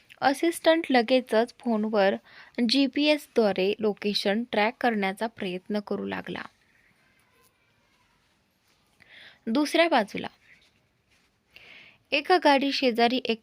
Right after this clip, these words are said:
माणूस कोणाची तरी वाट पाहत उभा होता. तेवढ्यात लाल रंगाची गाडी त्याच्या समोर थांबली. गाडीतून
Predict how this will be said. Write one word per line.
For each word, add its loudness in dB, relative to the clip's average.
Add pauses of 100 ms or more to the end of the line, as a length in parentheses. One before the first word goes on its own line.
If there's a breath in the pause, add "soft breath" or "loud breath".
माणूस -2
कोणाची -2 (100)
तरी -2
वाट -2 (100)
पाहत -4
उभा 0
होता. -8 (640 soft breath)
तेवढ्यात -2 (360 loud breath)
लाल 0
रंगाची -2
गाडी -2
त्याच्या -6
समोर -8
थांबली. -10 (720 soft breath)
गाडीतून 0